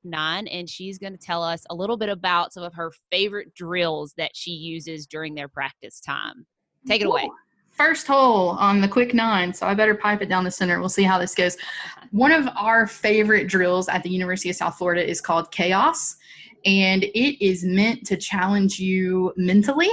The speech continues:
Speaker 2: It's a, it's a putting drill. So you are gonna put a tee in the ground four feet, feet from the cup. Ideally, you're gonna put it on a straight uphill putt. So you're making this as easily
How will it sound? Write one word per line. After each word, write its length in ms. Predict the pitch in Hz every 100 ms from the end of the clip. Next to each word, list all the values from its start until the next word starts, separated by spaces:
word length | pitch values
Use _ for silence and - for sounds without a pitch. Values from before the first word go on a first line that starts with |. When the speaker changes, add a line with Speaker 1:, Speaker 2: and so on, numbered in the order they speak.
| - _ - _
Speaker 2:
It's 180 | 202 196
a, 260 | 190 185 180
it's 100 | 202
a 60 | 202
putting 320 | 202 180 170
drill. 360 | 156 143 190 -
So 480 | - - 185 180 180
you 240 | 185 220
are 80 | 240
gonna 180 | 220 196
put 140 | 202
a 60 | 185
tee 400 | - 214 208 202
in 100 | 185
the 100 | 175
ground 500 | 175 180 175 180 180 _ _ _ _ -
four 200 | 233 226
feet, 440 | - 208 202 -
feet 340 | - 214 240
from 260 | - 190 185
the 300 | 170 165 170 -
cup. 280 | 240 311 - _ - - 180
Ideally, 420 | 175 208 208 208
you're 140 | 190
gonna 180 | 185 175
put 160 | 202 190
it 120 | 185
on 160 | 170
a 60 | 165
straight 520 | - - 185 196 -
uphill 380 | 196 180 196 190
putt. 340 | - 175 156 -
So 140 | 175
you're 140 | 170
making 320 | 175 202 196 190
this 200 | 185 175
as 140 | 165 -
easily 560 | 202 202 220 214 -